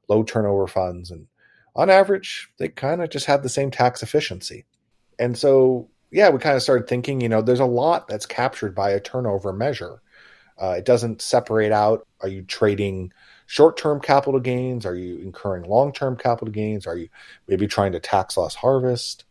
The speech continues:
All these things that are going into the underlying turnover measure. And so that is kind of lost in one simple measure. And so that was kind of our ending, ending conclusion. Uh,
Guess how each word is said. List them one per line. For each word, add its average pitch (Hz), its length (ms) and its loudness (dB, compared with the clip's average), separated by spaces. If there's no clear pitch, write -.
All 117 200 8
these 120 220 2
things 104 240 0
that 92 140 2
are 90 80 -2
going 87 440 -6
into 120 240 0
the 101 140 0
underlying 90 500 -2
turnover 87 420 -4
measure. - 420 -14
And 90 220 -6
so 90 500 2
that 104 340 -2
is 104 140 -8
kind 110 220 -4
of 101 60 -2
lost 110 640 0
in 98 440 -4
one 104 280 0
simple 98 320 0
measure. 98 480 -2
And 85 200 -12
so - 400 -10
that 101 120 0
was 101 120 2
kind 95 180 -2
of 87 80 0
our 90 100 -2
ending, 85 520 -10
ending 113 320 4
conclusion. 92 720 0
Uh, 85 300 -4